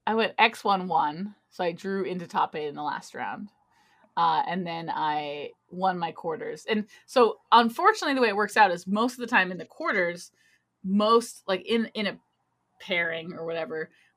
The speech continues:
one person wants to go more than the other person, um, or has already, more likely, honestly, it was more qualified, like, they've already been qualified, so they just scoop.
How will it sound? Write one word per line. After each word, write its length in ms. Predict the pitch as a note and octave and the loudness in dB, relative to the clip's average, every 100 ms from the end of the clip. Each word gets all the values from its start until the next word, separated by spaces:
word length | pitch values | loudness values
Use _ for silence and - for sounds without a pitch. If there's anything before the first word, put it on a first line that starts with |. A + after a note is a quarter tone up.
| - | -4
one 280 | G#3 A3+ | 2 2
person 280 | B3 A3 A3 | 4 2 2
wants 200 | F#3 F#3+ | -4 -4
to 100 | - | -6
go 280 | G3+ F#3 G3+ | -2 0 2
more 200 | G#3 F3 | 0 0
than 140 | E3+ | -4
the 120 | E3 D#3+ | -10 -8
other 180 | F3 | -6
person, 480 | G#3+ A#3+ A#3 D4+ E4 _ _ - _ _ | -6 -6 -6 -8 -8 _ _ -20 _ _
um, 500 | F3 F3+ D#3 D#3+ - - | -2 -2 -4 -10 -18 2
or 200 | A3 G#3 | 4 6
has 160 | G3+ | 4
already, 300 | F#3+ F3 E3+ - | 0 -2 -6 -2
more 260 | G#3+ G#3+ | 4 6
likely, 340 | F#3 F3 E3 D#3+ | 4 -2 -4 -8
honestly, 300 | D#3+ E3 F#3 | -8 -8 -6
it 40 | |
was 120 | D3+ | -6
more 140 | E3+ D3+ | -8 -14
qualified, 480 | - D3+ D3+ G3+ - | -8 -6 -6 -8 -6
like, 140 | F#3 | -4
they've 140 | F#3 D#3 | -4 -6
already 180 | D#3+ | -8
been 120 | D3 B2 | -10 -10
qualified, 420 | D#3 D#3+ F#3+ F#3 | -6 -2 0 -2
so 100 | D#3+ | -6
they 60 | |
just 160 | D3 E3 | -12 -14
scoop. 320 | - D#3+ B3 | -14 -8 -10